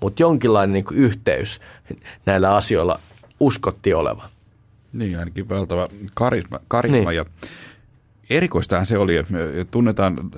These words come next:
Speaker 2: hyvin tarina, jonka mukaan Aleksille tuli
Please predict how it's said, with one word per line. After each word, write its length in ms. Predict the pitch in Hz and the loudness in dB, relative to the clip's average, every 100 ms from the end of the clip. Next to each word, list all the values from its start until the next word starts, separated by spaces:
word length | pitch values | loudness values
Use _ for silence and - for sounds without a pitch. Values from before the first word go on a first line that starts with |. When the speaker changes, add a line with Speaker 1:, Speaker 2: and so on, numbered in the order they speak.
| 101 - - - - | -14 -16 -20 -14 -6
Speaker 2:
hyvin 260 | 110 101 82 | -2 -2 0
tarina, 360 | 92 95 82 | 0 0 0
jonka 220 | 76 73 80 | -2 -4 -4
mukaan 280 | 80 76 | -2 0
Aleksille 360 | 90 85 - 73 | 0 -2 -4 -6
tuli 300 | - 85 | -2 -2